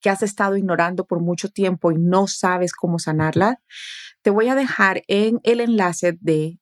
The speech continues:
este episodio el link para que obtengas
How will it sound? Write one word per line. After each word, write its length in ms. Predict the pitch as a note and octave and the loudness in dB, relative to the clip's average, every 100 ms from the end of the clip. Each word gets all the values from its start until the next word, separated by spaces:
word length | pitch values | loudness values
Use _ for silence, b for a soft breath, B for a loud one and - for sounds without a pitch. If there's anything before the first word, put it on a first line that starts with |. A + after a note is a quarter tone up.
| - | -4
este 760 | E3+ E3+ - - G3+ G#3 - | -2 -2 -4 0 2 2 2
episodio 840 | G3+ A3 A3 - E3 D3 D#3 G3+ B3+ B B B - | 0 2 2 4 4 4 2 2 -2 B B B 2
el 240 | F#3+ F#3+ | 2 4
link 360 | A3+ A#3 G#3 - - - | 4 4 2 -4 -4 0
para 180 | G3+ | 0
que 140 | F#3 G3+ | 2 -2
obtengas 640 | - A3 A3+ A#3 A#3 - | 0 0 2 2 0 -4